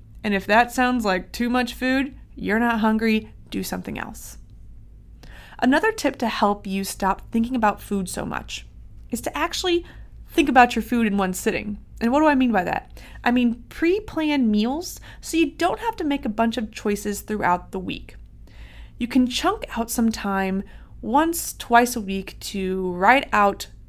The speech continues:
the meals that you're going to eat through the week. I love this. We have a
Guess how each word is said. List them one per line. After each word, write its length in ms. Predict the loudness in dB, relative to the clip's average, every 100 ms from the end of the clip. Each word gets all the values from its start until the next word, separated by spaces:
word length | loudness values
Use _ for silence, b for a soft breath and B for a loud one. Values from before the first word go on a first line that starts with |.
| -4
the 100 | 0
meals 540 | 2 2 2 0 0
that 180 | -4 -2
you're 60 |
going 260 | -2 0 -2
to 140 | -2
eat 160 | -6 -4
through 100 | -6
the 100 | -4
week. 240 | -4 -4 -2
I 80 | -2
love 400 | 0 2 2 2
this. 260 | -4 -4 B B B B
We 120 | 2
have 360 | 6 8 8 4 0
a 520 | 2 4 4 2